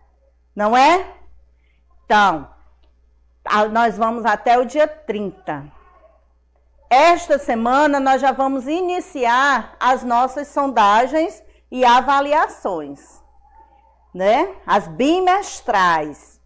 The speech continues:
as últimas do semestre. Alguns dos alunos perguntaram assim: "Tia, e quando a gente voltar de férias, nós vamos para o terceiro ano?" Não, continua no segundo ano. Em dezembro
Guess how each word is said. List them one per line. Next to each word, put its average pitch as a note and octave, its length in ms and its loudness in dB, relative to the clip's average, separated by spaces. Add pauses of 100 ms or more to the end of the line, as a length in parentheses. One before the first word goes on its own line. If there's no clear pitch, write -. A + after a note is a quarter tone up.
(360)
as B3 360 0
últimas F4 560 -2
do D4+ 100 -6
semestre. B3 960 -4 (540)
Alguns C4+ 560 2
dos D4+ 180 -4
alunos D4 500 0
perguntaram C#4+ 680 0
assim: C#4 640 -6
"Tia, D4 680 0 (280)
e G#4+ 100 -2
quando A#4+ 280 0
a A4+ 60 -2
gente G4+ 280 -4
voltar E4 380 4
de C4+ 100 -8
férias, B3+ 420 2
nós B3+ 220 -4
vamos A#3+ 260 -6
para A3 240 0
o A3 60 -6
terceiro G#3+ 500 -6
ano?" A#3+ 540 0 (260)
Não, G#3+ 1300 0 (220)
continua B3 600 -4
no C#4 120 -2
segundo D#4 540 -6
ano. G#3 400 -4 (280)
Em C4 300 -2
dezembro C#4 1080 0